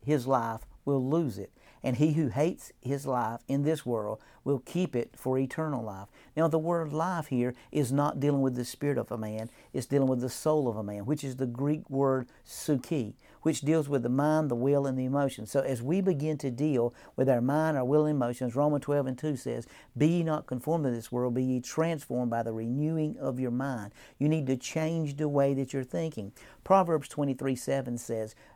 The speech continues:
"Whatsoever a man thinketh in his heart, that's what he is." That word heart there is the Greek word for psyche,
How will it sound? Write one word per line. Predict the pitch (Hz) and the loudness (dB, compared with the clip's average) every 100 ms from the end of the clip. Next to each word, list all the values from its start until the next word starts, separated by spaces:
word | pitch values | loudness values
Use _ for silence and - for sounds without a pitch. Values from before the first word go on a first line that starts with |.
| _ - | _ -6
"Whatsoever | 135 160 - 156 143 | 2 2 6 4 4
a | |
man | 139 135 123 | 2 0 0
thinketh | 165 156 147 | -2 0 0
in | 143 | 0
his | 131 123 | -2 -4
heart, | - 139 - | 0 0 0
that's | - 131 - | -2 -2 0
what | 135 | -2
he | 139 123 | 0 -2
is." | 98 - - - | -4 -10 -20 -2
That | 151 190 | 2 4
word | 170 143 | 4 2
heart | 139 160 - | 2 2 2
there | 135 135 | -2 0
is | 139 120 | -2 -4
the | 131 | -4
Greek | 117 139 202 - | 0 4 2 2
word | 131 113 | -2 -2
for | - | -4
psyche, | 117 127 117 - 113 117 | -6 -2 -4 -2 -4 -4